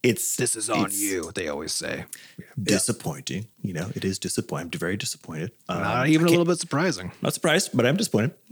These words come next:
Speaker 1: And, uh, what I imagine the reason I don't really care too much about,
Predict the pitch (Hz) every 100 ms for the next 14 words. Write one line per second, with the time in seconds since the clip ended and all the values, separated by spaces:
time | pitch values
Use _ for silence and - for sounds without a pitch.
0 | - - - 98 101 101 95 90 - -
1 | 90 90 87 - _ 80 98 98 95 -
2 | - 85 92 131 110 92 92 90 87 87
3 | 82 - - 80 - 85 - 78